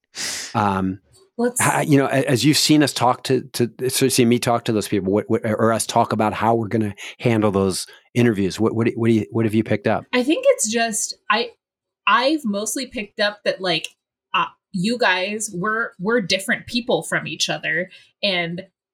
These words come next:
Speaker 2: even though we share a lot of, I think the three of us share a lot of, like, overarching similarities, but we share different, like, lenses through which we process things.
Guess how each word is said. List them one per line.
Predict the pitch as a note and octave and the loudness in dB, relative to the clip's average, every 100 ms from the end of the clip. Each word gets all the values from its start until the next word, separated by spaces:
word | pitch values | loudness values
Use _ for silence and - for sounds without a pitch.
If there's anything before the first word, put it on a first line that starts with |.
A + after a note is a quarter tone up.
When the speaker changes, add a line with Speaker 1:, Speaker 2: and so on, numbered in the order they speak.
| - | -6
Speaker 2:
even | A3+ G#3 G3+ | -4 0 2
though | F#3 | 2
we | F3 G3 G3 F#3 | 2 -4 -8 -6
share | - G#3 F3+ G3 G3+ | -2 2 2 0 -2
a | G3 | -4
lot | E3+ E3+ F3 | -2 -2 -2
of, | E3 E3 - _ _ _ _ - | -6 -8 -14 _ _ _ _ -6
I | G#3 | -2
think | A#3 B3+ - _ - | 0 -2 -6 _ -8
the | F#3+ | -8
three | - A#3+ | -4 -2
of | G#3 | 0
us | F3 - | 0 0
share | - F#3 F3 - G3 | 0 0 0 -4 -6
a | |
lot | E3+ E3 F3+ | -2 0 0
of, | E3+ | -2
like, | E3 - _ _ _ _ | -6 -8 _ _ _ _
overarching | G#3+ F#3+ E3+ D#3+ D#3+ F3+ A3+ A3+ | 0 2 0 0 -2 0 0 0
similarities, | C4 B3 A#3 A#3 A3 A#3 C4+ C#4 - | 0 -2 -2 -4 -4 -4 -4 -4 -4
but | G#3+ F3 | -2 -2
we | F#3+ G3 | -2 -4
share | - G#3 F3+ F3 E3+ | -2 0 2 2 -2
different, | E3+ G3 F#3 - G3 - G#3 | -6 -6 -6 -4 -4 -4 -2
like, | F#3 D3 - - _ _ - | 0 0 -4 -20 _ _ -6
lenses | F#3 A3+ B3 F3 F3 - | -2 0 0 -2 -4 -8
through | F3+ | -6
which | F3+ F3+ | -6 -4
we | F3 | -6
process | - G#3+ C#4 - E3+ - | 0 0 0 -4 -6 -8
things. | - - G3 A3 - | -8 -10 -8 -8 -8